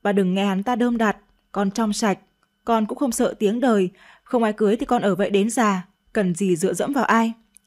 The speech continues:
Bà nói con không nghe, lúc già rồi không có người chăm sóc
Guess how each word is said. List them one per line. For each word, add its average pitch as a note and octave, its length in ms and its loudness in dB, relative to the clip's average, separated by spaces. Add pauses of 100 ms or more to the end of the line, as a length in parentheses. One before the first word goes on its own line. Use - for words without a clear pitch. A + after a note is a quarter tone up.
(460)
Bà G3 140 0
nói F#3 240 0
con B3 160 -4
không G#3+ 200 0
nghe, G3+ 240 0 (360)
lúc D4+ 200 -2
già F#3+ 460 0
rồi - 160 -4
không - 180 -4
có G3 160 0
người C4 180 0
chăm A#3 180 -4
sóc D#4 220 -2